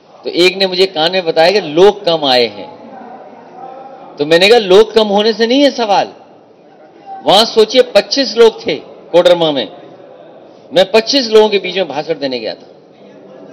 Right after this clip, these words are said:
तो इसलिए मैं कह रहा हूं कि किसान भाइयों से हमारी अपील थी, कम से कम खाली मंच पे प्रधानमंत्री जी को जाना चाहिए था,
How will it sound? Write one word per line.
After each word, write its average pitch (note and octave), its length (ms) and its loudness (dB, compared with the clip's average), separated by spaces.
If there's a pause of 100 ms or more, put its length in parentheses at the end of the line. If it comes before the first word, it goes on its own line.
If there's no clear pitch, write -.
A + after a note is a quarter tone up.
(720)
तो F3 80 -4
इसलिए A#3+ 340 2
मैं B3+ 140 4
कह G3+ 180 2
रहा F3 100 2
हूं C#3+ 140 0 (720)
कि F#3+ 100 0
किसान F#3+ 500 0
भाइयों G3 320 0
से F#3+ 120 -8
हमारी F3 260 0
अपील F3+ 280 0
थी, A3 160 -8
कम F3+ 220 -2
से F3+ 100 -4
कम A3 200 -4 (440)
खाली G#3 320 2
मंच G3 240 -2
पे A#3 140 2
प्रधानमंत्री G3 680 -4
जी G#3 140 -6
को B3 100 6
जाना G#3+ 300 4
चाहिए A#3 300 2
था, C#3+ 160 -6